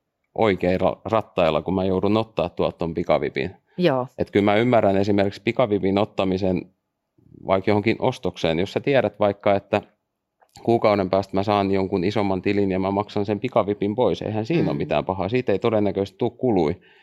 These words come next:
Speaker 1: yhtään mitään, mutta sitten kun ne alkaa kertymään, niin kuin, ettei maksetakaan silloin siitä isommasta tilistä sitä pikavippiä pois, vaan jätetään se sinne taustalle ja sittenhän se alkaa kertymään.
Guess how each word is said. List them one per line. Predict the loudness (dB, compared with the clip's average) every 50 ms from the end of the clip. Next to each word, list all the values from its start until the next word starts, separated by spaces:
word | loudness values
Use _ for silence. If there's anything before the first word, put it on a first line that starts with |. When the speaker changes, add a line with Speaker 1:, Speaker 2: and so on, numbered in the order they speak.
| -20 -20 -20 _ _ _ -2
Speaker 1:
yhtään | -2 -2 -2 0 0 0 2 4
mitään, | 2 2 2 2 2 2 2 0 -2 _ _ _ _ _ _ _ -4
mutta | -4 -2 0 0
sitten | 0 0 -2 -2 -2 -2 -2 -2 0
kun | 0 0 0 0 -4 -6 _ _ _ _ _ _ _ _ _ _
ne | -2 2 2
alkaa | 4 4 2 2 0 0 0
kertymään, | 2 2 2 2 2 0 0 0 0 0 0 0 2
niin | 2 2 0 0
kuin, | 0 -2 -2 -2 _ -6 -6
ettei | -6 0 0 2 2
maksetakaan | 2 2 0 0 -4 -4 -4 -4 -6 -4 -2 0 0 0
silloin | 0 0 0 2 0 0 -2
siitä | -4 -4 -4 -4
isommasta | -4 -4 -4 -6 -6 -8 -6 -6
tilistä | -6 -4 -6 -8 -8
sitä | -8 -4 -4 -4
pikavippiä | -4 -4 -2 -2 -2 -2 -2 -6 -4 -2 -2 0
pois, | 2 2 2 2 0 -2 -2
vaan | 0 0 0 0 -2 -4 _ _ -6
jätetään | -6 -2 -2 -2 0 0 0 0 0
se | -2 -4
sinne | -2 0 0 0 0 -2
taustalle | -2 0 2 2 2 0 0 -2 -2 0 0 0 0 2
ja | 2 2 2 0 -2 _ _ _ _ _ _ _ _ _ _ _ _ _ _ _
sittenhän | _ -8 -8 -8 _ -8 -6 -6 -4 -4
se | 0 0
alkaa | 0 0 0 0 0 0 0
kertymään. | 2 0 0 0 -2 -4 -6 -8 -8 -12